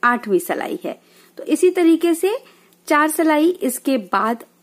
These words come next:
और बना लेंगे, फिर हमारा यही डिजाइन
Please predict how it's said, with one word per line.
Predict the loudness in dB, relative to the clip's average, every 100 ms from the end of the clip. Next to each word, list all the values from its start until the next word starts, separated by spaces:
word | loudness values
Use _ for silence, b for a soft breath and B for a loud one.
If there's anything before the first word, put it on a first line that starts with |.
| -2
और | 0 2
बना | 2 2 0
लेंगे, | 0 0 2 0 -2 b b _
फिर | -2 -2 0
हमारा | 0 2 2 2
यही | 0 0 0 -2
डिजाइन | -2 -2 0